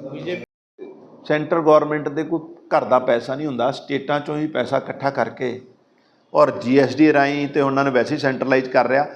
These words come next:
Speaker 2: ਸੂਬਿਆਂ 'ਚੋਂ ਹੀ ਪੈਸਾ ਇਕੱਠਾ ਹੋ ਕੇ ਸੈਂਟਰ ਕੋਲ ਜਾਂਦਾ ਔਰ ਸੈਂਟਰ ਨੇ ਮੈਕੈਨਿਜ਼ਮ ਬਣਾਇਆ ਹੁੰਦਾ ਹੈ ਵੀ ਸਾਰੇ ਸੂਬਿਆਂ ਨੂੰ ਵੰਡ ਕੀਤੀ ਜਾਵੇ।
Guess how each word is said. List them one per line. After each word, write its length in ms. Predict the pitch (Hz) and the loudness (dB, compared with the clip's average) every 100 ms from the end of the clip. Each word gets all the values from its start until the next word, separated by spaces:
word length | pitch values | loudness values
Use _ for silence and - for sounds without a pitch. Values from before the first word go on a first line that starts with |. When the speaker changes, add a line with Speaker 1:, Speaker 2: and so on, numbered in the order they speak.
| - - | -18 -20
Speaker 2:
ਸੂਬਿਆਂ 580 | - - 151 147 165 190 | -16 -2 0 6 8 6
'ਚੋਂ 200 | 190 214 | 6 2
ਹੀ 100 | 202 | 2
ਪੈਸਾ 360 | - 165 151 185 | 4 2 4 2
ਇਕੱਠਾ 400 | 180 - 170 180 175 | 2 -2 0 0 4
ਹੋ 140 | 147 | 2
ਕੇ 140 | 131 151 | 4 2
ਸੈਂਟਰ 360 | 139 123 123 | 0 0 -2
ਕੋਲ 200 | 131 156 | 2 2
ਜਾਂਦਾ 360 | 139 139 160 190 | 4 6 8 8
ਔਰ 100 | 190 | 6
ਸੈਂਟਰ 420 | - 139 139 147 | 0 0 0 0
ਨੇ 120 | 156 | 0
ਮੈਕੈਨਿਜ਼ਮ 540 | 151 120 131 135 139 139 | 0 0 2 2 2 2
ਬਣਾਇਆ 300 | 120 127 156 | 2 2 0
ਹੁੰਦਾ 260 | 139 139 | 6 6
ਹੈ 400 | 170 - - - _ 135 | 6 0 -14 -20 _ -10
ਵੀ 80 | 139 | -4
ਸਾਰੇ 380 | - 123 147 | 6 6 6
ਸੂਬਿਆਂ 360 | 160 135 120 131 | 2 0 2 0
ਨੂੰ 100 | 139 | 2
ਵੰਡ 220 | 123 120 | 2 0
ਕੀਤੀ 300 | 117 117 - | -4 -8 -2
ਜਾਵੇ। 200 | 139 160 | 0 2